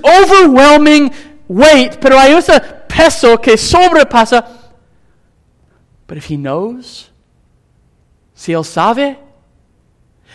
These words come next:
if, if my life is open before him, si mi vida está expuesto enfrente de él,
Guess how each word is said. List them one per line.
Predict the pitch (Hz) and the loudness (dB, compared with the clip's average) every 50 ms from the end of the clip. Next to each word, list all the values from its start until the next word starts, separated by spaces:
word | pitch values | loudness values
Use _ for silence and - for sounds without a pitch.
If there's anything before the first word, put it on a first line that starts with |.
| _ _ _ _ _ | _ _ _ _ _
if, | _ _ _ _ _ _ _ | _ _ _ _ _ _ _
if | - - - | -20 -12 -4
my | 170 196 240 | -2 0 2
life | 247 240 214 233 233 - 196 | 2 2 2 2 2 0 -4
is | 180 - - - - | -8 -8 -10 -4 0
open | 240 285 311 - - 311 302 302 302 277 | 0 0 0 0 0 0 0 0 -2 -2
before | 226 254 240 - 277 277 285 | -2 -4 -4 -2 -2 -2 0
him, | 262 294 302 302 302 302 - - - | 0 0 0 0 -2 -4 -10 -18 -10
si | - - 247 226 | -6 -4 -2 -2
mi | 226 233 226 214 | 0 -2 -2 -2
vida | 175 233 269 294 294 | -2 -2 0 0 0
está | - - - - 262 | -2 -2 0 0 0
expuesto | 269 262 - - - - - - 262 302 302 - - 339 311 | 0 0 -4 -8 -14 -12 -4 0 0 0 0 0 -2 -2 -2
enfrente | 302 262 294 277 262 | 0 0 -2 -2 -2
de | 277 254 254 | -2 0 0
él, | 254 262 269 285 294 294 294 - | 2 2 2 2 0 0 -4 -8